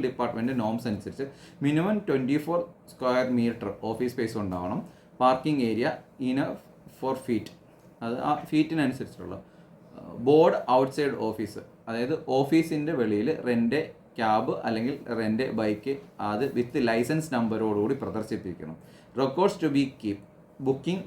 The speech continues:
രജിസ്റ്റർ, കസ്റ്റമർ എഗ്രിമെന്റ് കോപ്പീസ്, കംപ്ലയിന്റ് രജിസ്റ്റർ, ഇത്രയും കൃത്യമായിട്ട് അവിടെ ഉണ്ടായിരിക്കണം. ഓഫീസ്, ഓഫീസിൽ എന്തൊക്കെ കാര്യങ്ങൾ ഉണ്ടായിരിക്കണം എന്നുള്ളതാണ്.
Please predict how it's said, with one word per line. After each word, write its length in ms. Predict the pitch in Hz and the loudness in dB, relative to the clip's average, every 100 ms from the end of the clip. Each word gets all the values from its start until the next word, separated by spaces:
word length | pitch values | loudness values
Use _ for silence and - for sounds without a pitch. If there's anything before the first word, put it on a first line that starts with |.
| 123 | -2
രജിസ്റ്റർ, 420 | 107 117 - 151 - - - | 0 -2 -2 -4 -4 -10 -2
കസ്റ്റമർ 400 | 123 - 151 165 | -2 0 0 0
എഗ്രിമെന്റ് 540 | 120 113 123 139 143 | 0 0 0 2 0
കോപ്പീസ്, 580 | - 107 104 120 120 165 226 - - - - - - | 0 -2 -2 0 -2 -2 -6 -8 -20 -20 -20 -20 0
കംപ്ലയിന്റ് 460 | - 147 151 160 135 | 2 4 6 4 4
രജിസ്റ്റർ, 260 | 98 - - - | -2 -6 -14 -6
ഇത്രയും 300 | 131 139 160 160 - | -6 -2 -4 -4 -8
കൃത്യമായിട്ട് 760 | 117 - 131 131 135 147 - - - | -10 -2 -2 0 0 0 -2 -10 -6
അവിടെ 220 | 107 107 117 110 | -4 -2 -4 -2
ഉണ്ടായിരിക്കണം. 640 | 104 113 107 107 107 123 - - | -2 0 0 -2 -4 -6 -6 -6
ഓഫീസ്, 460 | 107 110 123 123 87 - | -6 -2 -2 -2 -4 -4
ഓഫീസിൽ 340 | 113 131 131 139 | -2 -2 -2 -2
എന്തൊക്കെ 400 | 110 110 117 131 | -2 -2 -2 -4
കാര്യങ്ങൾ 300 | 120 104 110 110 | -4 -2 -2 -2
ഉണ്ടായിരിക്കണം 480 | 104 107 104 104 117 - | -2 -2 -2 -2 -6 -6
എന്നുള്ളതാണ്. 440 | 104 101 92 80 | -6 -6 -6 -8